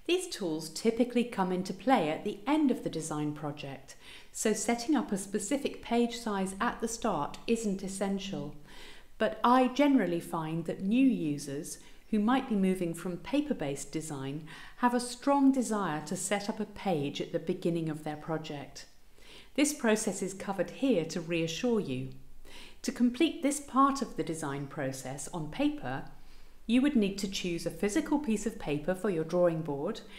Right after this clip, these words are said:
decide on the unit of measure you're going to use,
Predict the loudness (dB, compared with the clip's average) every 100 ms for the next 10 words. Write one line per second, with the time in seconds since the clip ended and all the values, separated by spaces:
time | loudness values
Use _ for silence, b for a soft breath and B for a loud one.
0 | B B B B -2 0 4 6 6 4
1 | 2 0 4 4 4 2 0 2 2 0
2 | -4 -4 -4 -4 -6 -6 -4 -4 -6 -10